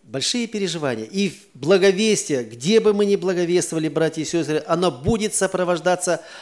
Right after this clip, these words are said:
определёнными препятствиями, определёнными трудностями. Где-то будут не просто препятствия, где-то будут и гонения большие, и притеснения, и где-то могут даже и побить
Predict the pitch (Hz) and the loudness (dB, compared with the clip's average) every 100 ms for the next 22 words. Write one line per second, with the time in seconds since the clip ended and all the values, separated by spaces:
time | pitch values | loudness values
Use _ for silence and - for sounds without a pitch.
0 | - - 170 185 190 214 220 202 180 160 | -6 -2 0 0 0 4 6 6 6 4
1 | 151 175 196 202 175 - 143 131 104 90 | 0 -2 4 6 4 2 -4 -4 -4 -12
2 | - - 156 190 190 202 220 214 208 196 | -12 -6 -2 0 2 4 6 4 0 2
3 | 190 220 156 135 - 101 85 - - - | 4 4 4 -2 -2 -12 -12 -20 -20 -20
4 | - - 127 202 214 185 202 196 196 - | -20 -6 2 4 4 4 4 4 0 -20
5 | - - 175 196 190 220 220 214 214 - | -20 -8 -4 4 8 8 8 4 4 4
6 | 196 127 - 107 104 127 131 143 190 202 | 4 4 -2 -8 -8 -10 -4 0 2 2
7 | 202 202 196 - 202 156 175 202 240 226 | 4 4 2 -8 -2 2 2 4 4 4
8 | 185 185 - 147 101 87 - _ _ _ | 4 0 0 -4 -6 -12 -18 _ _ _
9 | _ _ - 180 185 180 196 - 208 220 | _ _ -2 -2 0 0 0 2 4 4
10 | 208 202 185 214 214 202 202 185 190 196 | 4 2 2 2 2 2 2 2 2 2
11 | 180 - 220 - 196 156 233 196 - | 0 -2 -2 0 0 2 2 0 -8